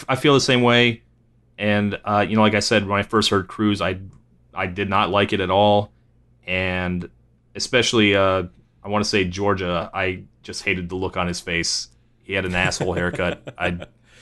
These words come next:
Speaker 1: just couldn't stand looking at him. And, like, I, they have pulled a little grudging respect out of me,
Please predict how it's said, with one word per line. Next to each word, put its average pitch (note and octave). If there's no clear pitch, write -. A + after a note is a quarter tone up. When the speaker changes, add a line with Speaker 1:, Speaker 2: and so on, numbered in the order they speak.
Speaker 1:
just -
couldn't G2
stand F#2
looking F2
at E2+
him. F2
And, G#2+
like, G#2+
I, A2+
they A#2
have G#2
pulled B2+
a A2
little G#2+
grudging G2+
respect F#2
out F2+
of F2+
me, F#2+